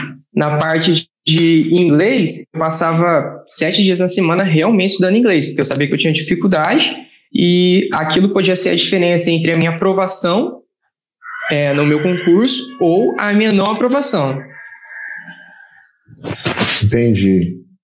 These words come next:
Speaker 2: Então, você, no primeiro ano, você dava pouco enfoque às matérias que você tinha dificuldade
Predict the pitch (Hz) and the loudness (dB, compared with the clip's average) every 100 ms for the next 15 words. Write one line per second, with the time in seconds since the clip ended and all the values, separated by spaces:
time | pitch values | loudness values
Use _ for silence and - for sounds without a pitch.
0 | _ _ _ - 113 110 135 117 123 123 | _ _ _ -2 0 2 0 2 2 2
1 | 127 135 131 135 120 113 127 156 143 143 | 2 2 2 2 2 2 2 4 4 2
2 | - 135 127 113 113 113 110 110 104 95 | 2 2 2 2 2 2 2 2 4 2
3 | 85 - - 117 143 147 131 117 - 110 | 0 -6 -2 0 2 2 0 2 0 2
4 | 107 107 98 98 101 90 98 101 98 - | 2 0 0 2 2 2 2 4 2 0
5 | - _ _ _ - 98 110 98 101 95 | -6 _ _ _ -2 0 0 0 -2 -2
6 | - 104 95 98 113 139 147 - | -2 2 4 4 2 0 -2 -6